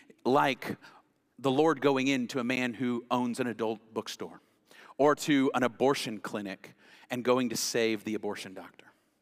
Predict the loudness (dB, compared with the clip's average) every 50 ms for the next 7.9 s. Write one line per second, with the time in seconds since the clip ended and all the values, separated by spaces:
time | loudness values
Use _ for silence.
0 | _ _ -20 -20 -20 -20 -6 2 6 6 8 8 8 8 6 4 2 2 2 0
1 | -2 -2 0 2 4 4 4 4 2 2 0 -2 -4 -14 -20 _ _ _ _ _
2 | -4 0 4 6 6 6 6 4 2 0 0 0 -2 -2 -4 -4 -2 -4 -2 0
3 | 2 2 2 2 0 -2 -2 -6 -12 -20 _ _ _ _ -4 -2 -2 -2 -2 -4
4 | -8 -8 -8 -6 -6 -8 -8 -10 -12 -10 -10 -10 -12 -14 -16 _ _ _ _ _
5 | _ _ _ _ _ _ _ _ _ _ _ _ _ _ _ _ -2 2 4 4
6 | 4 4 0 0 0 0 0 2 2 4 4 4 4 2 -2 -4 0 2 4 4
7 | 4 4 4 4 2 0 -2 -2 2 4 4 4 4 2 2 0 0